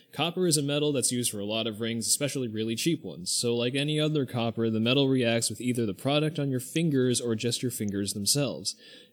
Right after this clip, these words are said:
If you want to stop rubbing and washing away the green after each time you wear your ring, follow these three solutions. Okay, no, whatever. It happens. I believe it's because of, it's some kind of oxidation process. Copper,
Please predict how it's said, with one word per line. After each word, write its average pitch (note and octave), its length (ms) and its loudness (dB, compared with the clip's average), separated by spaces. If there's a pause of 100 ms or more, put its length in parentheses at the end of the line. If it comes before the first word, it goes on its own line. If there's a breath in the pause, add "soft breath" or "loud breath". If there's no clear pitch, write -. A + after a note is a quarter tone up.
(100)
If A2+ 120 -10
you A#2+ 120 0
want D3 240 0
to D3+ 80 6
stop C#3 280 6
rubbing B2+ 380 2
and A#2 140 0
washing A#2 360 0
away A2 260 2
the G2+ 120 0
green G#2+ 340 -2
after G#2 360 -4
each A2 260 -4
time G#2+ 320 0
you G2+ 100 0
wear G2+ 200 2
your G2 160 0
ring, B2+ 340 0
follow A#2 380 2
these A2+ 240 2
three G2+ 160 0
solutions. F2+ 600 -4
Okay, G2+ 260 -4
no, D#2 60 -10
whatever. C#2+ 420 -8 (380 soft breath)
It B2+ 140 -2
happens. A#2+ 480 -2
I G#2 80 -4
believe B2 380 -4
it's C3 120 -4
because A2 640 -10
of, G2 360 -10 (120)
it's - 220 0
some C#3 180 0
kind G#2 300 -4
of F2 80 -8
oxidation F2 680 -4
process. - 720 -8
Copper, F3+ 640 0